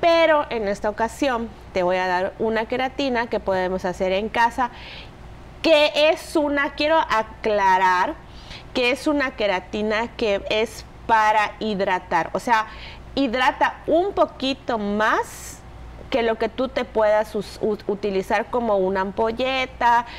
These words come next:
que trae, eh, queratina, porque ahorita todo lo que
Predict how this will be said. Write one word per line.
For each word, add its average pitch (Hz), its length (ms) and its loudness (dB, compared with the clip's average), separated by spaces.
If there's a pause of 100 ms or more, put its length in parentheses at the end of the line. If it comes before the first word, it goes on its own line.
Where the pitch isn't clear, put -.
(160)
que - 100 0
trae, 220 760 4
eh, 185 240 0
queratina, 247 600 0 (300)
porque 277 240 2
ahorita 311 260 2
todo 359 360 2
lo 277 200 0
que 190 400 2